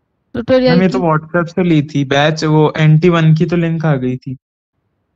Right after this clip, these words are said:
Speaker 1: हाँ, आप लोग है ना, जिसकी link आती है ना, उसमें ज्वाइन करो, फिर आपकी absent present में बहुत दिक्कत होगी।
Speaker 2: ओके, मैम।
Speaker 1: देखो, अभी मैं बोल देती हूँ, थर्टी वन, थर्टी थ्री, थर्टी फ़ोर, थर्टी फ़ाइव, थर्टी सेवन, थर्टी एट,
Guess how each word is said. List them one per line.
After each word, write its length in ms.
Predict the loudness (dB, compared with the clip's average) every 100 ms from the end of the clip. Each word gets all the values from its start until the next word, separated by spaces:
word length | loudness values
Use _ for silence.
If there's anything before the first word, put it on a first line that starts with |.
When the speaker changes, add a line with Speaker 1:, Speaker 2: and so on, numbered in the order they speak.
| _ _ _ _ _ _ _ _ _ _ -8
Speaker 1:
हाँ, 200 | -2 -2
आप 180 | -2 -2
लोग 160 | 0
है 100 | 2
ना, 160 | 0 -2
जिसकी 400 | -4 -8 -6 -4
link 300 | -2 -2 -2
आती 200 | -2 -2
है 60 |
ना, 100 | -2
उसमें 440 | 0 -2 -4 -4 -2
ज्वाइन 300 | -2 -2 -2
करो, 200 | -2 -4
फिर 200 | -4 -4
आपकी 340 | -4 _ -4
absent 440 | -4 -4 -4 -6 -2
present 360 | -4 -2 -2
में 180 | -4 -2
बहुत 240 | -2 -2
दिक्कत 420 | -4 -10 -6 -6 -4
होगी। 240 | -8 -12 _ _ _ _ _ _ _ _ _ _ _ _ _ _ _ _ _ _ _ _ _
Speaker 2:
ओके, 280 | -6 -6 -8
मैम। 240 | -8 -8 -12 _ _ _ _
Speaker 1:
देखो, 220 | -14 -6 -4
अभी 240 | -2 -2
मैं 160 | -2 0
बोल 200 | 0 0
देती 200 | -4 -4
हूँ, 80 | -4
थर्टी 220 | -4 -4
वन, 200 | -4 -2
थर्टी 280 | -2 -4 -6
थ्री, 220 | -6 -8
थर्टी 260 | -6 -6 -6
फ़ोर, 200 | -4 -2
थर्टी 240 | -4 -8
फ़ाइव, 260 | -6 -4 -4
थर्टी 260 | -6 -8 -8
सेवन, 260 | -6 -6
थर्टी 260 | -6 -8 -6
एट, 240 | -4 -6